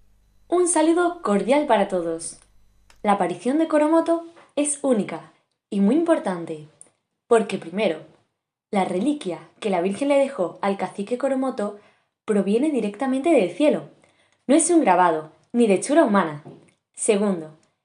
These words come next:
es la primera aparición de la Virgen a una familia. Tercero,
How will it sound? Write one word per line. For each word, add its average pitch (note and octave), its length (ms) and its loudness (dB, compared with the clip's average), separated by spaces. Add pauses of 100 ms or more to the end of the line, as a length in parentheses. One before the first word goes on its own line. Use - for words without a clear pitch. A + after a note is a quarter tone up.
(280)
es D4 200 0
la D#4+ 120 6
primera F#3+ 300 -2
aparición E3+ 440 -2
de B3 60 0
la F#3 100 4
Virgen A#3+ 420 -2 (120)
a F#3+ 80 0
una A3+ 220 0
familia. F3+ 560 -6 (880)
Tercero, F3 580 -2